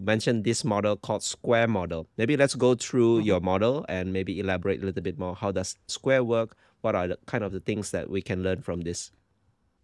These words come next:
Speaker 2: So Square is basically the entire subject matter of the book, and it has several components. One of them is, first off, the realization that we care about the fitness for purpose and we want to improve it by, you know, upgrading the ways of working.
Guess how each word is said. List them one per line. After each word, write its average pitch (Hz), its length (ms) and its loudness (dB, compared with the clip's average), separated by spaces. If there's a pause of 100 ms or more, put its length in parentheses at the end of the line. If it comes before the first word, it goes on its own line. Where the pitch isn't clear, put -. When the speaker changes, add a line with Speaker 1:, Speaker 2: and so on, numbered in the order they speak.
Speaker 2:
So 180 340 0
Square 208 320 0
is 202 80 0
basically 175 320 -6
the 160 100 0
entire 147 220 -2
subject 139 420 -6
matter 123 280 -4
of 104 180 -8
the 117 60 -8
book, 104 320 -12
and 117 100 -8
it 131 100 -12
has 135 280 -6
several 120 280 -6
components. 107 600 -10
One 139 200 -6
of 190 160 -8
them 123 300 -8 (240)
is, 120 460 -6 (460)
first 165 260 -6
off, 151 100 -6
the 143 100 -6
realization 127 600 -6
that - 260 -8 (180)
we 131 320 -10
care 139 280 -8
about 117 220 -8
the 117 80 -10
fitness - 320 -14
for - 120 -14
purpose 208 440 -4
and 131 160 -6
we 123 120 -6
want 120 200 -8
to 120 140 -8
improve 170 380 -4
it 165 140 -8 (180)
by, 135 560 -4 (260)
you 147 80 -8
know, 123 80 -6
upgrading 113 380 -8
the 107 80 -10
ways 98 180 -8
of - 140 -16
working. 120 300 -10